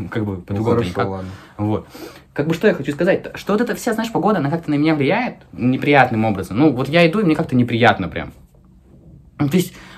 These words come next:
Speaker 1: у меня какое-то плохое настроение, я ещё иду этим, по этим лужам и думаю,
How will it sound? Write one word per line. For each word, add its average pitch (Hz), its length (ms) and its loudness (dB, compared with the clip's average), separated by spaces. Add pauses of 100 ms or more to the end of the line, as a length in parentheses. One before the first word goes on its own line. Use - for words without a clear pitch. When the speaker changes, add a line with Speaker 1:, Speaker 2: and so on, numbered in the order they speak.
Speaker 1:
у - 40 0
меня 170 120 2 (280)
какое-то 180 280 0
плохое 202 340 2
настроение, 190 480 2
я 160 140 -2
ещё 170 280 -2
иду 175 140 0
этим, 208 200 0
по 165 80 0
этим 170 260 4
лужам 196 360 2
и 160 40 2
думаю, 160 340 4